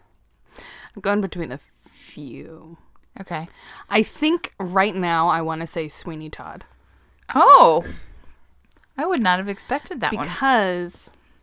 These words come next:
Speaker 1: I like it a lot. <laughs>
Speaker 2: Yeah.
Speaker 1: Helena Bonham Carter, the movie version.
Speaker 2: Mm-hmm.
Speaker 1: Great. Johnny Depp, too bad.
Speaker 2: <laughs>
Speaker 1: Um,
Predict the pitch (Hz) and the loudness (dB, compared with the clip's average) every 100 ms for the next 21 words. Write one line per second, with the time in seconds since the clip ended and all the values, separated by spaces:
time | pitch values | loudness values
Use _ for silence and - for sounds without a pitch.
0 | _ - 170 165 - 269 214 185 - 214 | _ -10 -8 -4 -2 0 4 4 4 2
1 | - - 214 175 - - 214 220 226 202 | -2 2 6 6 4 0 2 2 0 0
2 | 190 185 202 170 160 165 - 165 151 151 | -2 -4 -6 -8 -8 -12 -10 -10 -10 -12
3 | 143 - - - 131 147 156 170 185 - | -14 -18 -20 -20 -14 -14 -12 -10 -10 -12
4 | - 208 175 180 180 196 185 180 170 165 | -6 0 2 0 -4 -4 -2 -2 -4 -6
5 | - - 180 165 160 - - - - - | -8 -6 -4 -4 -6 -10 -18 -18 -18 -6
6 | 269 190 190 175 | 2 6 8 8